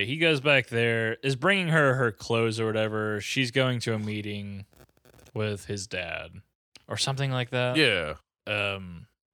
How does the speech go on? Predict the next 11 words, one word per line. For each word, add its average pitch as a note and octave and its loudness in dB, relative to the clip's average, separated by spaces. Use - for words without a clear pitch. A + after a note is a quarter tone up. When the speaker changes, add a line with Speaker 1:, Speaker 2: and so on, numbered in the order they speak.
Speaker 2:
'Cause - -14
Speaker 1:
he E3+ 2
Speaker 2:
she F#3 6
Speaker 1:
ends C#3+ 2
up A#2+ 2
going A#2+ 0
back A2 0
to - -6
Big G2+ -6
Fate's B2 2
place F#2+ -6